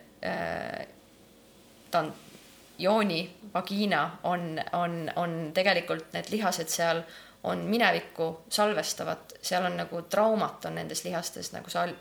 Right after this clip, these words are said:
salvestunud, jälle tulnud võib-olla niimoodi generatsiooni mööda.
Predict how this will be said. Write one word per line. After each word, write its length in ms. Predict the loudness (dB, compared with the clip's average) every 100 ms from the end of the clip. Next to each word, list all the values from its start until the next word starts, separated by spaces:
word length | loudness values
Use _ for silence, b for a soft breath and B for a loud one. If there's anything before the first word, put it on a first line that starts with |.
| -10
salvestunud, 680 | -2 2 2 0 -4 -6 -8 -14 B B B B B
jälle 360 | 6 6 2 0 -10 -16 -4
tulnud 340 | -2 -2 0
võib-olla 320 | 0 2 0
niimoodi 240 | 0 -4 -2
generatsiooni 580 | 0 0 0 -2 0 0
mööda. 440 | 0 0 2 0